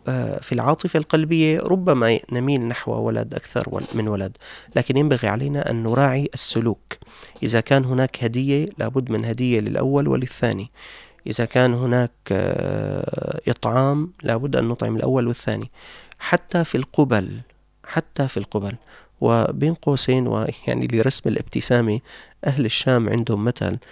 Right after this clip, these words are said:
بيقولوا: "يلي بيفضل ولد، يلي بيفضل ولد عن ولد ببوسة،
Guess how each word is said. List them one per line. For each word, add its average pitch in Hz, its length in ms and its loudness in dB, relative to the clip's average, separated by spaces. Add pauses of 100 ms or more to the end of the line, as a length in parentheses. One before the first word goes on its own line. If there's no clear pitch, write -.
(280)
بيقولوا: 117 520 2 (120)
"يلي 113 280 -2
بيفضل 113 720 -2 (140)
ولد، 117 340 4 (580)
يلي 113 200 0
بيفضل 113 540 2
ولد 113 360 2 (260)
عن 110 140 0
ولد 123 300 2
ببوسة، 127 640 2